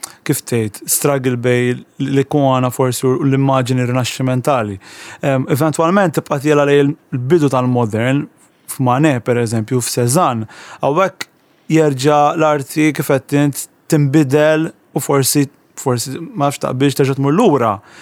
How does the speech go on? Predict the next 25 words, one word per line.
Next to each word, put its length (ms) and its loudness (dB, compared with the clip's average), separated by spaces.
f'ċertu 340 -4
sens, 320 -6
tisplora 560 0
aktar 380 -2
l-idea 640 -2
aktar 300 -2
ikonika 640 0
forsi. 400 -6
Forsi 280 -2
tgħidilna 280 2
xi 120 0
ħaġa 160 2
dwar 260 0
dil 160 0
ħaġa. 340 -2
U 80 0
x'effett 520 -2
ħallew 440 2
daw, 240 0
daw 240 -4
tip 200 -12
ta' 120 0
artisti 360 -6
bħal 200 -2
Manet, 480 -4